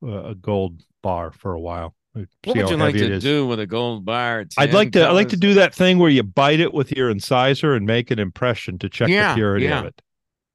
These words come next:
Speaker 1: That
Speaker 2: Yeah,
Speaker 1: sounds
Speaker 2: that
Speaker 1: like
Speaker 2: would be,
Speaker 1: fun.
Speaker 2: that sounds like a lot of fun. Yeah, no, my only
Speaker 1: <laughs>
Speaker 2: experience with gold bars is, um, the wonderful scene in Goldfinger when they're, they're, uh, they're, they're,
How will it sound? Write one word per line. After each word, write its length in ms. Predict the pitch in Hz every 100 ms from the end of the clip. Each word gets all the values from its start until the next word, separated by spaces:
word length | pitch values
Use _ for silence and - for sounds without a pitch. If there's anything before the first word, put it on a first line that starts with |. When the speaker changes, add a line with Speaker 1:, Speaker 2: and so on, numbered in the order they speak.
| _
Speaker 1:
That 120 | 120 120
Speaker 2:
Yeah, 100 | 147
Speaker 1:
sounds 140 | 113
Speaker 2:
that 80 | 120
Speaker 1:
like 120 | 127
Speaker 2:
would 60 | 107
be, 60 | 120
Speaker 1:
fun. 240 | 90 85 _ 123
Speaker 2:
that 120 | 113 -
sounds 300 | 139 110 101
like 160 | 101
a 40 | 95
lot 200 | 98 95
of 120 | 90
fun. 300 | - 110 113
Yeah, 220 | 143 - 170
no, 140 | 185
my 160 | 175 180
only 280 | 269 330 269
Speaker 1:
<laughs> 40 |
Speaker 2:
experience 680 | 277 - 240 220 202 151 - 139
with 180 | 139 123
gold 360 | 147 156 123
bars 440 | 123 143 135 120 -
is, 360 | 117 107 - 107
um, 220 | 101 92 _ _ _ _
the 80 | 117
wonderful 600 | 120 139 175 170 147 135
scene 380 | 117 - 131 120
in 140 | 107 101
Goldfinger 1000 | 107 113 107 104 92 85 - 85 80 - -
when 360 | 98 95 90 90
they're, 320 | 90 90 85 _ _ _ -
they're, 420 | - 107 101 101
uh, 280 | 92 87 92 _ _ _ _ _ _ _ _ _ _ _ _ _ _ -
they're, 220 | 120 87
they're, 280 | 82 104